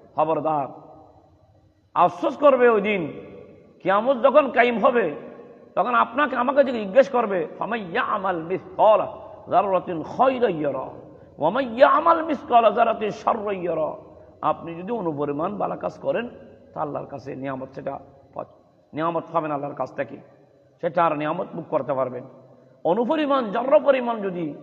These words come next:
আপনি খারাপ কাজ করেন, সেটার প্রায়শ্চিত্ত ভোগ করতে হবে। তো আমি, আপনি এগুলো কি করতেছি এখন?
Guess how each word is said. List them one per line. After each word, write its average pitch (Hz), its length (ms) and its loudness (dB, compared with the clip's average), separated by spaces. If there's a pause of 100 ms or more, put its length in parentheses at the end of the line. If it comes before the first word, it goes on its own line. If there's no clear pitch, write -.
(220)
আপনি 151 280 -6
খারাপ 160 320 0
কাজ 165 160 -4
করেন, 208 320 0 (520)
সেটার 139 220 -4
প্রায়শ্চিত্ত 131 500 -12
ভোগ 180 200 -12
করতে 143 260 -8
হবে। 127 280 -2 (840)
তো 151 220 -2
আমি, 156 200 -2
আপনি 180 280 -6
এগুলো 160 220 -6
কি - 160 -10
করতেছি 143 420 -8
এখন? 143 300 -4